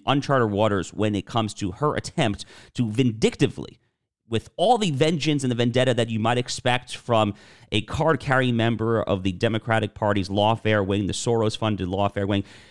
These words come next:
She is clearly going out here in a way that has stood apart, according to the Associated Press's own analysis,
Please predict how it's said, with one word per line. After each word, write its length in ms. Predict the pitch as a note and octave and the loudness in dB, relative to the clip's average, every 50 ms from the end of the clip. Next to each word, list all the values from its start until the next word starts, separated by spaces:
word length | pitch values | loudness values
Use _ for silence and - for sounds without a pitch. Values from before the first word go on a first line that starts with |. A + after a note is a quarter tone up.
| - _ _ - | -20 _ _ -8
She 340 | - - - G3 G3+ E3 | -4 -4 -2 -2 0 2
is 160 | C#3+ C#3 A2+ - | 2 2 0 0
clearly 640 | - _ - - - - G#3+ A#3+ A#3+ A3+ F#3 E3 | -6 _ -16 -14 -8 -4 -2 2 2 2 2 2
going 380 | C#3 B2+ C#3+ C#3+ C3+ C3 A#2+ G#2+ | 2 2 2 2 4 2 2 2
out 200 | G#2 A2 A2+ A#2 | 2 2 2 0
here 200 | - A2+ A2+ A2+ | -2 -2 0 0
in 60 | G#2+ | 0
a 60 | G2+ | 0
way 240 | F#2+ G2+ G#2+ G#2+ G#2+ G2 | 2 2 2 2 2 2
that 220 | G2 G2 G2 F#2+ | 2 2 2 2
has 260 | G2 G2+ G2 F#2 F2+ | 0 0 0 0 -2
stood 400 | - - - - - - F3+ - | -4 -6 -6 -4 -2 0 0 0
apart, 340 | D3 - - - C#3+ C3 A2 | 0 0 0 2 2 2 2
according 300 | A2 - C#3+ D3+ D3 C3+ | 0 0 -2 0 0 0
to 60 | - | 0
the 80 | B2+ A#2 | -2 -2
Associated 440 | A2 - - - D4 - B3 G3 - | 0 0 0 0 0 -2 -2 -2 0
Press's 380 | - G#3+ G3 F#3+ - D3+ A#2 - | 0 2 2 2 2 0 -2 0
own 160 | - F3 B3 | -2 0 0
analysis, 600 | B3+ F3+ F#3 F#3 F#3 D#3 A#2 - - - - - | 0 0 0 -2 -2 -4 -4 -6 -8 -12 -14 -16